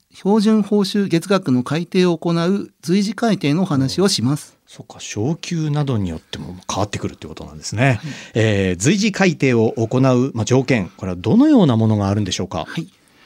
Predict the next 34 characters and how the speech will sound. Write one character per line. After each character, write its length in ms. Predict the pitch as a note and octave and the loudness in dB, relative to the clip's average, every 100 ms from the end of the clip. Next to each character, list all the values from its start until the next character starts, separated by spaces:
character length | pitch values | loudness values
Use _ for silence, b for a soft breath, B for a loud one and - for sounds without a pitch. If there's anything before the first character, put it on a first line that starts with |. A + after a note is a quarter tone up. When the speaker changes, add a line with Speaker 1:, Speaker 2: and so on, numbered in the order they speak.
| b b | b b
Speaker 1:
次 220 | - F3+ | -2 2
の 120 | B3+ G#3 | 6 6
三 140 | C#3+ | 4
つ 140 | - | 4
の 120 | G#3+ C#3 | 4 6
条 180 | C#3 | 4
件 220 | C3+ D3 B2 | 2 2 2
の 80 | |
す 160 | A2+ G#3 | 0 -2
べ 120 | C4 | 0
て 140 | G#3+ D3+ | 0 2
に 120 | B2 | 0
該 240 | C3 C#3+ | 0 -2
当 200 | - D3 | 0 -2
す 160 | C#3+ D#3 | 0 0
る 80 | D3 | 0
場 140 | D3 | 0
合 60 | D3 | 0
に 140 | D3+ | -2
つ 200 | C#3+ E3 | -2 -4
い 100 | A#2+ | -4
て 300 | - G3 - | -2 -4 -4
随 200 | A#2+ C#3+ C3 | -4 -2 -2
時 100 | C3+ | -2
改 240 | C#3+ B2 | -4 -4
定 200 | B2 B2+ | -4 -2
が 200 | F#3 G3+ | 0 0
行 160 | D3 A#2+ | 0 0
わ 200 | A2+ A2 | 0 -4
れ 80 | |
ま 180 | A#2+ F3 | -4 -2
す。 60 | F#3 | -2
Speaker 2:
は 200 | A2 G#2 | 0 -2
い。 120 | F#2+ | -4